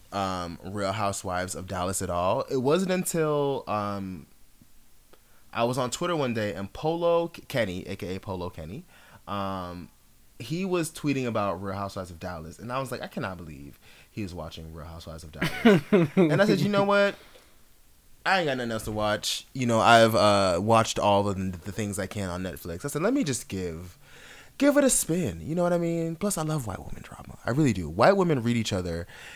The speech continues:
Speaker 1: in such, like, <laughs> a petty, yet, like,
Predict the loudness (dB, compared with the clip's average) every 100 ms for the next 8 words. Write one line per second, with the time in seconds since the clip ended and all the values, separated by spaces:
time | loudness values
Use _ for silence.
0 | -18 -10 -4 0 4 6 6 6 6 6
1 | 0 10 12 12 12 12 12 12 10 4
2 | 6 8 8 6 2 -2 -10 -14 -14 -8
3 | 4 6 6 6 6 6 2 -4